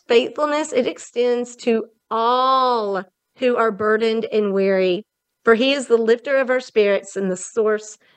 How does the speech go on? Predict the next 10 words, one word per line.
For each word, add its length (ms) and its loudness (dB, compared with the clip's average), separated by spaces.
of 140 0
our 140 2
renewed 680 0
hope. 380 2
Hold 220 0
on, 240 0
I 80 -2
got 220 0
a 60 -2
cough. 440 -2